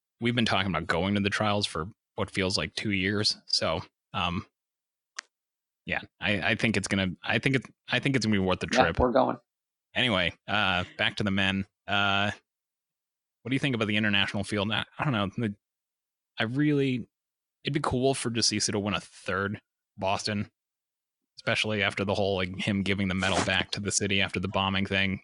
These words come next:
Speaker 1: So I, I'm rooting for him, but I mean, we t-, we talked about this before, uh, we hopped on here. There are five guys who have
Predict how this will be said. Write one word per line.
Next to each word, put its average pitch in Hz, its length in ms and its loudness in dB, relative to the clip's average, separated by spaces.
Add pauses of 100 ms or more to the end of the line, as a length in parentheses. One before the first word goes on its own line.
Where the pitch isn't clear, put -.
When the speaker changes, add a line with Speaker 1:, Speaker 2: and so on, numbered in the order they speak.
(100)
Speaker 1:
So 117 160 -2
I, 131 300 2
I'm 135 180 4
rooting 113 220 4
for 95 280 2
him, 95 200 0 (300)
but 85 220 0 (720)
I 101 40 -6
mean, 95 300 -2 (920)
we 110 100 -2
t-, - 80 0 (160)
we 131 120 0
talked 113 260 0
about 107 240 0
this 92 120 -2
before, 95 540 0 (220)
uh, 90 60 -4
we 101 120 0
hopped 98 240 0
on 104 160 0
here. 98 120 0
There 107 120 -4
are 120 40 -4
five 90 380 -2
guys 82 340 2
who 95 220 -4 (560)
have 95 240 -2